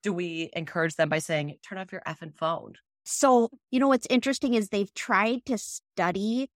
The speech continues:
Speaker 2: asking adolescents to limit their use just by fifty percent. And what the kids who were supposed to be in the control group, they actually, just by being in that study, actually ended up reducing their use by ten percent.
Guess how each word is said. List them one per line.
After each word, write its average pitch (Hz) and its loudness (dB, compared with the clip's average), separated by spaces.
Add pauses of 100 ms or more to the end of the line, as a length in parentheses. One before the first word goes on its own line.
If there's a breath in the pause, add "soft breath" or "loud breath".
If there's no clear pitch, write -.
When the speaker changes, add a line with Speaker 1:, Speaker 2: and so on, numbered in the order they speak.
Speaker 2:
asking 214 0 (100)
adolescents 180 -2
to 180 -4
limit 175 0
their 170 2
use 160 -4 (200)
just 240 0
by 220 4
fifty - -4
percent. 202 -2 (140)
And 190 0
what 196 2 (340)
the 208 2
kids 254 -2
who 262 -2
were 208 0
supposed - -4
to 190 -8
be 202 0
in 175 -2
the 190 -8
control 175 0
group, 262 2 (320)
they 214 2
actually, 208 0
just 185 -6
by 185 2
being 180 -4
in 175 -4
that 151 -2
study, 196 -4 (160)
actually 208 0
ended 185 0
up 175 2
reducing 180 -4
their 151 -4
use 170 -4
by 156 0
ten 151 -4
percent. 160 -6